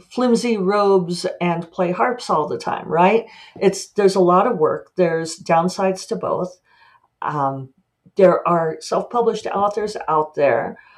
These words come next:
like C M Nascosta who have made an amazing career for themselves, have a huge platform, are doing tremendously well, and that's fantastic. And then there are self-published authors who are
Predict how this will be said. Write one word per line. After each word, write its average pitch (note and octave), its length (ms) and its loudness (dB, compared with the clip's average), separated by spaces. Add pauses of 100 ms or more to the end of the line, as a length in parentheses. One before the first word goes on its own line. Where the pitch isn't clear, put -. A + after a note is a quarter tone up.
(180)
like C3+ 460 -2
C A3+ 220 -2
M - 200 -6
Nascosta - 800 -10
who G3 140 2
have E3+ 260 0
made F3 540 0 (100)
an F3 140 4
amazing F3+ 480 4
career A3+ 320 0
for F#3 180 -6
themselves, - 480 -12
have D#3+ 160 -2
a - 40 -8
huge - 540 -4
platform, - 680 -12 (320)
are E3 160 0
doing D#3 280 2
tremendously F3+ 1040 -4
well, - 460 -12 (420)
and D#3+ 340 0
that's F3 240 2
fantastic. B3 920 -6 (420)
And G3 160 6
then F#3 200 6
there F#3 260 0
are D#3+ 440 -2 (180)
self-published F#3+ 680 -2
authors D3 560 -6 (100)
who F#3 280 0
are D3+ 440 -2